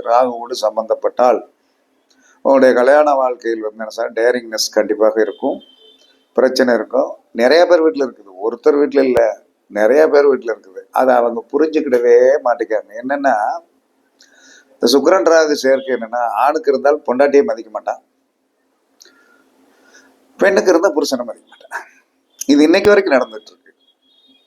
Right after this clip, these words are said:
ஏன்னா அந்த ஆண்கள் வாங்கி வந்த லவியும் பெண்கள்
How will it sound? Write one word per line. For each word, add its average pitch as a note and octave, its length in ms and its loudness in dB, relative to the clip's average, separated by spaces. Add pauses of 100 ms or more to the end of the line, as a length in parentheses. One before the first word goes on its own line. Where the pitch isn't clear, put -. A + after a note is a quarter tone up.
(480)
ஏன்னா E3 260 2 (420)
அந்த G#2+ 160 -4 (200)
ஆண்கள் C#3 460 0
வாங்கி A#2+ 320 -2
வந்த G#2+ 180 -6 (120)
லவியும் A#2+ 500 -6 (320)
பெண்கள் C3+ 360 4